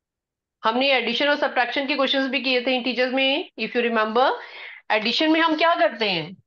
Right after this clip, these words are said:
when we talk about a number line के ऊपर, अगर हमने addition करनी है, वन प्लस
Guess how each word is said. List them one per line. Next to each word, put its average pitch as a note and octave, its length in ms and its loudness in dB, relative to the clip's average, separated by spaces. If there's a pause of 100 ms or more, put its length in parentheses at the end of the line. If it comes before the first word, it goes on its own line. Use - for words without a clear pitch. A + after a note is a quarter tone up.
(160)
when A3+ 200 2
we D4+ 160 2
talk B3+ 200 2
about C#4 280 4
a C4 240 -2 (100)
number A3 220 2
line A#3+ 300 2
के C4+ 80 4
ऊपर, A3+ 280 2
अगर A#3+ 260 2
हमने B3 180 4
addition A3 400 0
करनी G#3+ 360 2
है, A#3 240 0 (840)
वन A3+ 340 0
प्लस B3 420 2